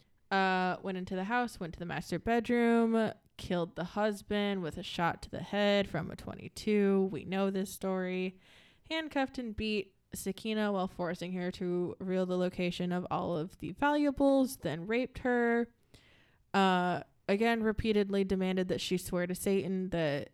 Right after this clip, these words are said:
uh, well, this time it was different. This time he didn't make her swear that she had given the location of all the valuables. This time it was swear to Satan that you will not scream, which is really fucking shitty.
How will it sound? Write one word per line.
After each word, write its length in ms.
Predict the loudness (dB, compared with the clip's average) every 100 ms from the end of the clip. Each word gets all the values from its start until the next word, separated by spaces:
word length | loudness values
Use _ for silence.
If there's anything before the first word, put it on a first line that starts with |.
| -4
uh, 460 | 0 0 0 -2 -6 -10 _ _ _ 6
well, 120 | 6
this 140 | 6
time 180 | 4 4
it 80 | 2
was 120 | 2
different. 340 | -2 -6 -12 -14 _ _ -10
This 200 | -8 -6
time 180 | -6 -4
he 100 | -2
didn't 300 | 0 0 -2
make 160 | -2
her 100 | -2
swear 280 | -2 0 2
that 180 | 0 -2 -12 -20 -20 -14
she 500 | -8 -2 0 0 -2
had 220 | -4 -4
given 240 | -4 -2
the 80 | 0
location 360 | -2 0 0 2
of 200 | 2 4
all 180 | 4 2
the 80 |
valuables. 540 | 0 2 2 2 0 -2 -20 -20 -20 -12 -4
This 140 | 0
time 180 | 2 2
it 100 | 2
was 160 | 0 0
swear 280 | -2 0
to 60 | 0
Satan 360 | 2 0 2 -2
that 100 | -2
you 120 | -2
will 100 | 0
not 220 | -2 -4
scream, 640 | -10 -8 -10 -10 -10 -12 -14 _ _ _ _ _ _ -20 _ -4
which 220 | 2 6
is 120 | 8
really 300 | 8 6 6
fucking 420 | 4 4 4 2 -4
shitty. 460 | -2 -2 -4 -12